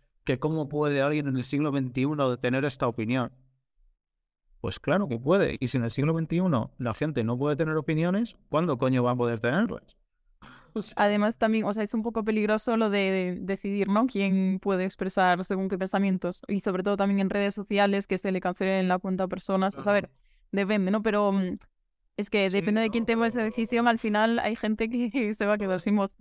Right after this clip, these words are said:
Speaker 1: Claro. Todo el mundo está en contra de que condenaran a Pablo Hasél porque en derecho a la libre expresión, la libre expresión, la libre expresión. Pero luego hay alguien con un pensamiento político opuesto al tuyo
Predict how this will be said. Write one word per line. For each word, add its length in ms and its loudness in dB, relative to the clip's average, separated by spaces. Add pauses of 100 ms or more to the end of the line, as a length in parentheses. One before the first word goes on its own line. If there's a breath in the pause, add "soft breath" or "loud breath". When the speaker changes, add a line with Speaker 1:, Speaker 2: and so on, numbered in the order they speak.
Speaker 1:
Claro. 340 -8 (540)
Todo 160 2
el 60 0
mundo 240 0
está 200 0
en 100 -2
contra 380 0
de 120 0
que 800 -2
condenaran 640 0
a 100 0
Pablo 360 0
Hasél 580 0
porque 280 -2
en 100 0
derecho 360 0
a 1200 -2 (260)
la 240 0
libre 220 2
expresión, 560 -2
la 80 2
libre 240 0
expresión, 500 -2
la 80 2
libre 220 2
expresión. 500 -6 (300)
Pero 180 0
luego 440 0 (300)
hay 240 2
alguien 720 0
con 220 0
un 100 -4
pensamiento 580 0
político 680 -2
opuesto 440 -4
al 140 0
tuyo 460 -2